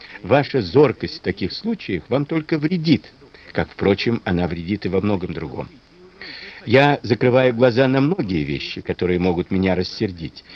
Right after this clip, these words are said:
и не хочу знать о том, что обстоит дурно. И всё же я не в силах устроить свои дела таким образом, чтобы не натыкаться на каждом шагу на то, что мне явно не нравится.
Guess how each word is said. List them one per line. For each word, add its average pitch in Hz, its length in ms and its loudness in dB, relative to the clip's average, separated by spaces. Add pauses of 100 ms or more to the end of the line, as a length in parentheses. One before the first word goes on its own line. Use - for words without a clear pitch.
(260)
и 107 80 -2
не 117 100 4
хочу 131 320 4
знать 139 340 2
о 107 60 4
том, 85 360 2 (340)
что 101 500 2
обстоит 110 720 -2
дурно. 73 520 -4 (500)
И 131 100 4
всё 240 200 2
же 233 120 2
я 233 100 6
не 190 140 2
в 143 60 -6
силах 180 540 0
устроить 131 600 0
свои 104 260 2
дела 98 280 2
таким 95 360 0
образом, 185 460 2 (380)
чтобы 107 600 2
не 117 140 4
натыкаться 117 640 2
на 98 120 2
каждом 95 400 0
шагу 92 340 0
на 87 120 2
то, 196 240 2
что - 240 -4
мне 90 160 0
явно 135 580 -2
не 98 140 -4
нравится. - 560 -10